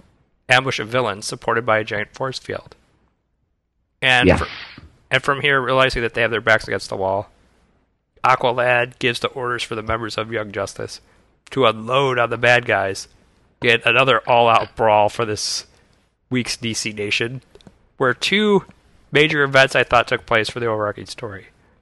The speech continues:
Speaker 1: First, we saw Cheshire save Artemis from those falling rocks caused by their fight,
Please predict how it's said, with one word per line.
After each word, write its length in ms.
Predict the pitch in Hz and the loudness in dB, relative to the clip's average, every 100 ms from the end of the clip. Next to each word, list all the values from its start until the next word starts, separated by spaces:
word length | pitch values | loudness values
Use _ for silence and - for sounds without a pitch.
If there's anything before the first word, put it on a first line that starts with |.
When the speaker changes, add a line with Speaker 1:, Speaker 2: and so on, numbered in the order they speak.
| _ _ _ | _ _ _
Speaker 1:
First, 300 | - 160 156 | 2 2 2
we 80 | 165 | -6
saw 220 | 151 156 139 | 2 4 4
Cheshire 400 | - 131 139 123 | 4 0 0 -2
save 280 | - 131 127 | 0 2 4
Artemis 500 | 120 117 113 - - _ _ _ _ - | 2 2 -4 -6 -16 _ _ _ _ 2
from 200 | 127 120 | 2 4
those 200 | 117 - | -2 0
falling 360 | 127 120 123 | 0 2 0
rocks 640 | 104 104 104 123 - - - _ _ _ _ _ _ - | -2 0 0 0 -6 -8 -12 _ _ _ _ _ _ 0
caused 440 | 120 117 - - | 2 2 -2 -2
by 200 | - 113 | 4 4
their 160 | 110 101 | 4 -2
fight, 500 | - 107 104 127 | -2 -2 0 -4